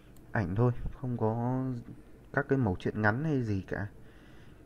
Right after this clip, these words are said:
Thì nói chung thì đến đây thôi, mình cũng xin tạm dừng giọng của mình ở đây và mình sẽ review phần còn lại là artbook không thôi nha mọi người. Hẹn gặp lại mọi người trong những video review lần sau.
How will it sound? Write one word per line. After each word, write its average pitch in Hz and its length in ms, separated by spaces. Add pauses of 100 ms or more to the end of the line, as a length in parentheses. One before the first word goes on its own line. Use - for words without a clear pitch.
(340)
Thì 110 420 (100)
nói 113 120
chung 139 200
thì 113 140
đến 113 240
đây 139 200
thôi, 135 140 (140)
mình 101 420
cũng 143 500 (1900)
xin 131 200
tạm 107 200
dừng 104 220
giọng 113 180
của - 100
mình 95 220
ở - 60
đây 120 200 (220)
và 98 160
mình 92 180
sẽ 110 180
review 113 720 (320)
phần 98 160
còn 98 160
lại 107 180
là 92 340 (100)
artbook 135 360
không 123 240
thôi 120 140
nha 120 80
mọi 113 120
người. 95 220 (560)
Hẹn 107 100
gặp 107 140
lại 113 120
mọi 113 120
người 107 160
trong 120 160
những 127 120
video 131 300
review 113 380
lần 113 180
sau. 131 320